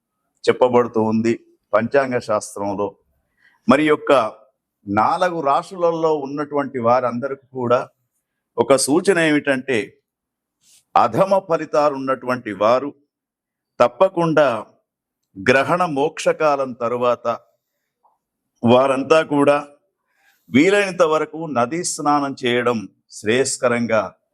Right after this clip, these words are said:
చెప్పబడుతూ ఉంది. అదేవిధంగా ఈ గ్రహణము ఏ నక్షత్రాలు, ఏ రాశులపైన సంభవిస్తూ ఉన్నాయో వాళ్ళు తెల్లవారి లయకారుడైనటువంటి శివునికి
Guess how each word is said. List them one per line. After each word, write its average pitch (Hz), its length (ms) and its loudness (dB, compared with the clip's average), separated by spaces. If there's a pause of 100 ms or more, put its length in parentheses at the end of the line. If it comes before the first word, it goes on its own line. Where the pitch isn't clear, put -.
(360)
చెప్పబడుతూ 107 580 0
ఉంది. 113 300 -2 (840)
అదేవిధంగా 165 760 2 (840)
ఈ 139 180 2
గ్రహణము 156 560 -2 (100)
ఏ 139 160 -2
నక్షత్రాలు, 160 840 -4 (760)
ఏ 117 160 4 (100)
రాశులపైన 165 680 0
సంభవిస్తూ 139 760 -2
ఉన్నాయో 120 480 -2 (680)
వాళ్ళు 143 520 2 (960)
తెల్లవారి 156 640 2 (760)
లయకారుడైనటువంటి 151 1300 -2
శివునికి 135 600 -4